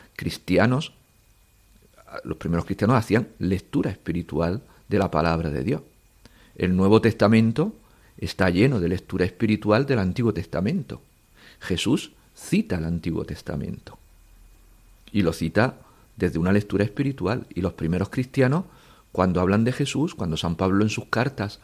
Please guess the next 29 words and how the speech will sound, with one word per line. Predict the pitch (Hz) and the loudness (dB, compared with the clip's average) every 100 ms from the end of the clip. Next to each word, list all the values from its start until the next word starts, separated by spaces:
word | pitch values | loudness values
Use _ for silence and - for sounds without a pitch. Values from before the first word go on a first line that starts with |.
| - | -20
habla | - 82 85 | -6 -2 0
de | 90 | 0
Jesús, | 95 107 135 160 - - _ - - - - _ | -2 -2 0 0 -2 -14 _ -20 -20 -20 -20 _
y | - 90 | -8 -2
cuando | 87 87 | 0 0
San | 82 69 73 | -2 -4 -2
Pedro | 87 85 87 | -2 0 0
también | 85 85 85 | 0 0 0
lo | 90 101 | 4 4
hace, | 131 120 123 - - - - _ | 4 -2 -4 -6 -18 -20 -20 _
y | - 90 | -8 -6
cuando | - 87 85 85 82 67 - - - - | -2 0 0 -2 -2 -4 -8 -20 -20 -6
San | - 90 92 | -2 0 2
Lucas | 101 107 - | 2 0 -2
en | 90 | -2
los | 82 90 | -2 -2
Hechos | 92 87 | -4 -2
de | |
los | 87 85 | -2 -2
Apóstoles | 82 101 98 - 92 87 - - _ - - _ | 0 0 0 -2 -4 -4 -8 -18 _ -20 -20 _
nos, | - 90 90 87 - - - | -4 -2 0 -2 -4 -12 -8
nos | 85 87 - | -4 -4 -4
dice | 92 - 87 | -6 -2 -4
cómo, | - 87 90 85 - _ _ | -2 -2 0 -2 -8 _ _
cómo | 90 90 | -2 -2
se | 85 90 | 0 0
inició | 85 80 95 87 | 0 -2 0 0
la | |
Iglesia, | 87 98 127 - 110 | 0 2 2 2 0